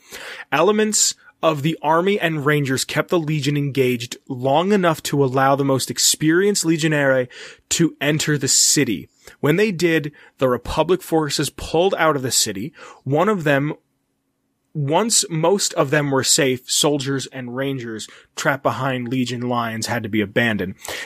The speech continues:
They triggered explosive, packed into the buildings in advance. Chief Hanlon's plan went off without, went off without a hitch. The exploding buildings acted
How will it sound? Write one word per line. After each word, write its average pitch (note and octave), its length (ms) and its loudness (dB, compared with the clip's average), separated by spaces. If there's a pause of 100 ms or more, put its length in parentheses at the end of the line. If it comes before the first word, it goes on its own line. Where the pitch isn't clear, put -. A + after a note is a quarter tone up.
They C#3 140 0
triggered E3+ 340 2
explosive, D3 760 -2
packed - 360 0
into D3 160 -4
the C#3+ 100 -2
buildings B2+ 640 0 (720)
in A#2+ 120 -2
advance. A#2 580 0 (300)
Chief G3 300 0
Hanlon's F3+ 440 2
plan D#3 360 0
went C3+ 140 0
off C#3 240 2
without, C3 280 -2
went C#3+ 200 0
off C#3 220 0
without B2+ 220 -4
a B2 60 -6
hitch. - 440 -8 (320)
The D3 100 4
exploding E3 680 2
buildings D3 400 2 (100)
acted C3+ 400 0